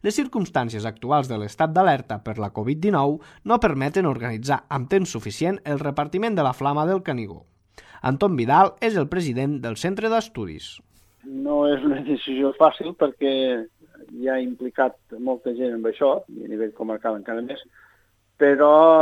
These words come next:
Speaker 2: eh, com a Centre d'Estudis Falsetans, que és el centre coordinador una mica de, dels focs a nivell de, dels grups de foc a nivell de la comarca, vam parlar,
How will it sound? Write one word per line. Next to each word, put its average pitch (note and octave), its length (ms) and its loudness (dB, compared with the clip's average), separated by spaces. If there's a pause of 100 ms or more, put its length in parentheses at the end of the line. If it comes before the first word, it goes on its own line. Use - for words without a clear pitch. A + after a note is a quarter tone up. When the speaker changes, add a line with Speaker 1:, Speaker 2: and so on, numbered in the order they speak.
(380)
Speaker 2:
eh, B2 100 -2
com C3 180 0
a C3 140 2
Centre C#3 640 2
d'Estudis C3+ 340 -2
Falsetans, C#3 440 -2
que C#3+ 60 0
és C3 60 2
el A#2+ 80 -6
centre B2+ 300 -4
coordinador C3 480 2
una C3 160 -2
mica C#3 320 0
de, A#2+ 400 0 (440)
dels A#2+ 520 -4
focs - 380 6 (340)
a A#2+ 340 -8
nivell B2 460 -4
de, A#2 100 -6
dels A2+ 300 -8
grups A#2+ 240 -8
de A#2+ 80 -14
foc C#3+ 260 4 (380)
a B2 80 -4
nivell B2 400 -2
de B2+ 160 -4
la A#2+ 160 -2
comarca, D3+ 640 2
vam B2+ 480 0
parlar, C3 460 4